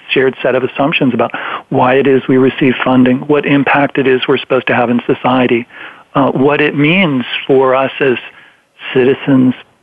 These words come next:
parents, um, spouses, learners, caregivers to live in a world that has soon, well, currently three billion internet users,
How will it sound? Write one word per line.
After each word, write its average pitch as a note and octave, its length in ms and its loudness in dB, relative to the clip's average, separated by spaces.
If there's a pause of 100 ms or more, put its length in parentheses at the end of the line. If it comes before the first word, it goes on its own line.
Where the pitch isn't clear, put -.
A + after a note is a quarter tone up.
(140)
parents, C3 520 2 (1000)
um, B2 340 0 (180)
spouses, C3 800 0 (560)
learners, C3 680 2 (680)
caregivers A#2+ 680 0 (260)
to C#3+ 100 0
live C3+ 300 2
in D3 140 0
a A#2+ 80 2
world A2+ 460 0 (300)
that A#2 280 0
has A#2+ 380 0 (680)
soon, B2 460 4 (220)
well, B2 200 -2
currently C3+ 560 0 (540)
three D3 140 2
billion C3 500 2
internet B2+ 400 0
users, E3 380 0